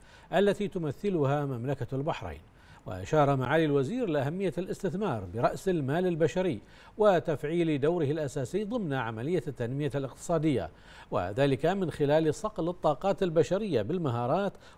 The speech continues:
وتحقيق أعلى مستويات الإنتاجية،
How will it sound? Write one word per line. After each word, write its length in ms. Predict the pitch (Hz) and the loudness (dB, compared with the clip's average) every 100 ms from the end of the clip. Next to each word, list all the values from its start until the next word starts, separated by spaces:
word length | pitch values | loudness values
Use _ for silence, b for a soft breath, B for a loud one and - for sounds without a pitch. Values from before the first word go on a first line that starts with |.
| 165 | 2
وتحقيق 880 | 208 175 - 160 - 190 - 160 | 4 6 2 -6 -4 -6 -2 -2
أعلى 280 | 190 165 147 | 0 0 0
مستويات 600 | 143 143 139 123 131 117 | -4 -4 2 2 2 0
الإنتاجية، 680 | 120 131 151 180 123 82 | -6 -6 -2 0 0 -6